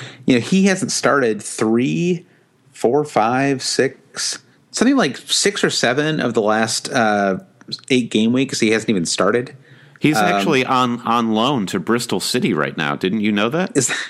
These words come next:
Speaker 1: I didn't know that. It's, it's embarrassing. I didn't know that. <laughs> So we both agree, Vincent Kompany?
Speaker 2: Yes, that is agreed. Go for it. Go Kompany. Go Kompany,
Speaker 1: Uh,
Speaker 2: Adam.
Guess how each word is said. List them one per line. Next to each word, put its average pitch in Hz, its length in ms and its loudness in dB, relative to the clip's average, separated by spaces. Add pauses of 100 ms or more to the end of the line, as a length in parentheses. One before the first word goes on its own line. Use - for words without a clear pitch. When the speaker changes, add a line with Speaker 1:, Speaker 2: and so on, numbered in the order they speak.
(140)
Speaker 1:
I 123 120 2
didn't 151 240 2
know 95 120 0
that. 90 140 2
It's, - 140 -6
it's 95 160 -4
embarrassing. 98 520 0
I 85 60 -2
didn't 92 160 0
know 107 140 2
that. - 240 -2
<laughs> - 40 -14 (960)
So 170 160 2
we 165 100 4
both 170 240 0
agree, 147 320 2
Vincent 135 320 -2
Kompany? 147 420 0 (680)
Speaker 2:
Yes, 113 300 0
that 107 180 2
is 101 160 -2
agreed. 87 340 0
Go 101 160 0
for 87 240 -2
it. 69 80 -4
Go 101 140 0
Kompany. 80 460 -4 (380)
Go 156 140 0
Kompany, 123 440 2
Speaker 1:
Uh, 101 40 2
Speaker 2:
Adam. 101 260 0